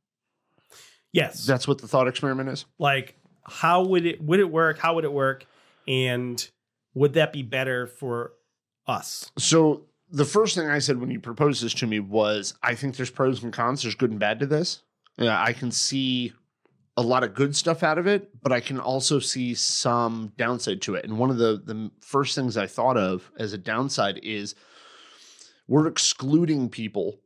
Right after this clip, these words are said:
Speaker 2: who are non-neurodivergent.
Speaker 1: Yeah.
Speaker 2: Just like they currently exclude some of us now.
Speaker 1: No, but I, I don't think this is the same thing
Speaker 2: I,
Speaker 1: because
Speaker 2: I think it's very similar in that way, because we're saying that because you operate differently than what we want you to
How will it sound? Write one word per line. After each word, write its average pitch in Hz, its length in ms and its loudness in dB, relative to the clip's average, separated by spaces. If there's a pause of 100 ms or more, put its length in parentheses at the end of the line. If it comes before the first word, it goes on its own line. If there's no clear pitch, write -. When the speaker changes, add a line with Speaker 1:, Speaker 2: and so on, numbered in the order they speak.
(420)
Speaker 2:
who 123 180 4
are 107 340 0
non-neurodivergent. 107 1000 -2 (340)
Speaker 1:
Yeah. 123 180 -2 (100)
Speaker 2:
Just 135 220 2
like 127 220 0
they 120 560 2 (100)
currently 110 640 0 (480)
exclude 123 400 -2
some 117 180 -2
of 98 100 -2
us 101 160 -4
now. 113 380 -4 (220)
Speaker 1:
No, 151 160 4
but 127 160 -10
I, 131 200 -4 (100)
I 135 80 -10
don't 131 160 -8
think 131 180 -10
this 120 120 -10
is - 60 -8
the 117 60 -14
same 110 200 -12
thing 104 240 -12
Speaker 2:
I, 101 40 -18 (200)
Speaker 1:
because 127 340 2
Speaker 2:
I 135 140 2
think 147 180 0
it's 131 160 -6
very 117 180 -4
similar 156 480 2
in 117 100 -2
that 110 140 -4
way, 113 140 0
because 107 320 -8
we're 113 80 -8
saying 139 460 -2
that 110 200 0
because 110 380 -2
you 123 160 2
operate 117 400 0
differently 113 400 -6
than 104 180 -8
what 107 200 -2
we 107 120 -8
want 107 400 -2
you 120 120 -2
to 90 400 -8